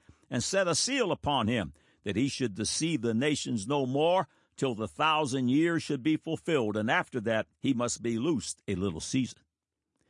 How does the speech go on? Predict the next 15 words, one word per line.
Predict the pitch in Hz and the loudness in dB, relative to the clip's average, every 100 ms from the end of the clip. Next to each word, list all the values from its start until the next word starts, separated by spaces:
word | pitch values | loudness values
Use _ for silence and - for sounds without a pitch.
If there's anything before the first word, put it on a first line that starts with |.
| _ _ _ | _ _ _
At | - 135 - | -2 -2 0
our | 165 165 160 | 0 2 2
house | 107 127 156 143 151 | -2 -2 0 0 -4
of | 123 | -4
worship, | 110 143 - 139 - | -2 -2 -2 -8 -4
we | 104 165 | 0 2
meet | 147 165 156 104 | 2 0 0 -2
Jesus | 80 160 139 151 - | -2 -2 0 -4 -4
Christ | - 139 147 151 - 143 | -6 -2 0 0 -2 -2
and | 139 | -2
the | 135 | -2
God | 95 139 151 | -2 2 2
of | 156 | 0
the | 156 | -2
Bible. | 147 165 151 87 | 0 0 0 -4